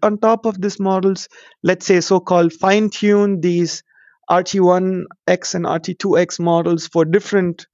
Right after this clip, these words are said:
tasks and domains. So that's the, the adaptation is not really addressed in this work. And how to adapt these models is something that will definitely come in the future that is called, like, transfer across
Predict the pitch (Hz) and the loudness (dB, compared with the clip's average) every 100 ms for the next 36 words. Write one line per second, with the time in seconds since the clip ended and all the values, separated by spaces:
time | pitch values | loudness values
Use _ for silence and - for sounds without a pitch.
0 | 156 185 208 - 185 160 151 151 175 233 | -2 0 0 -4 -4 0 0 0 -2 -4
1 | - - _ 190 170 202 - - 175 175 | -8 -18 _ -4 0 0 -2 -4 0 0
2 | 170 175 175 202 208 - 208 220 233 208 | 0 0 2 2 0 0 -2 0 -4 -4
3 | 170 185 185 180 180 170 156 147 151 151 | -2 -4 -4 -2 -2 0 -2 0 -2 -2
4 | - 156 147 139 143 131 127 - 156 156 | -6 -12 -10 -10 -8 -6 -6 -8 -6 -6
5 | 156 151 - _ - 208 254 226 - 165 | -6 -14 -20 _ -2 0 0 0 0 2
6 | 180 185 165 165 160 160 165 175 165 151 | 2 0 -2 -4 -2 -2 0 0 -2 -6
7 | - 180 185 196 180 160 151 151 151 147 | -4 -4 -2 -4 -2 -2 -2 -2 -4 0
8 | 175 190 180 170 170 165 160 - 165 208 | -2 0 -8 -4 -6 -6 -8 -6 -2 -2
9 | 262 - 185 170 196 202 - 220 170 160 | -2 -2 -2 -2 -4 -6 -2 -2 0 -2
10 | 147 - 156 147 139 - 170 180 - 180 | -2 0 2 2 0 0 0 0 -2 2
11 | 165 165 165 147 143 - | 2 2 -2 -2 -2 -12